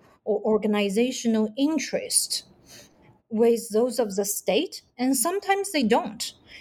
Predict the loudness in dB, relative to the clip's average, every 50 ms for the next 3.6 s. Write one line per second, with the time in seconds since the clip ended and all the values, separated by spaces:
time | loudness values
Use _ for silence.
0 | -8 _ 4 6 6 6 4 0 -2 0 0 2 0 0 0 0 2 2 2 2
1 | 0 -4 -6 -4 -4 -2 0 2 2 2 2 2 0 -4 -4 -6 -8 _ -2 0
2 | 2 2 2 0 -2 -6 -2 0 0 2 2 2 2 0 0 0 0 0 0 2
3 | 2 2 2 2 0 -2 -2 -4 -4 -6 -10 -14